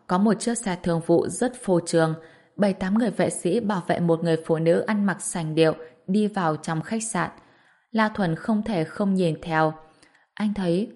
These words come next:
mặc dù cô ta đeo kính đen, nhưng khuôn mặt trái xoan và đôi môi căng mọng tươi tắn đều thể hiện rõ vẻ đẹp của cô ta. Tô Kỳ đột nhiên nói, "Tôi nhận ra cô ta, hình như tên là Hạ Ni." Cô ta mới nói như vậy,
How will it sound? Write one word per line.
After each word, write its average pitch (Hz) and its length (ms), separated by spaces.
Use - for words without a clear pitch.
mặc 185 220
dù 165 320
cô 175 120
ta 170 180
đeo 170 200
kính 160 300
đen, 175 260
nhưng 233 300
khuôn 240 160
mặt 185 180
trái 165 240
xoan 208 400
và 185 120
đôi 170 220
môi 170 200
căng 202 240
mọng 175 300
tươi 165 160
tắn 165 340
đều 190 240
thể 180 200
hiện 170 220
rõ - 260
vẻ 196 180
đẹp 160 240
của 170 180
cô 170 140
ta. 160 360
Tô 214 220
Kỳ 170 200
đột 165 200
nhiên 165 280
nói, 160 300
"Tôi 220 120
nhận 202 200
ra 180 160
cô 180 220
ta, 170 260
hình 202 120
như 220 140
tên 220 200
là 180 120
Hạ 170 240
Ni." 180 280
Cô 180 140
ta 175 160
mới 170 220
nói 185 240
như 226 200
vậy, 196 240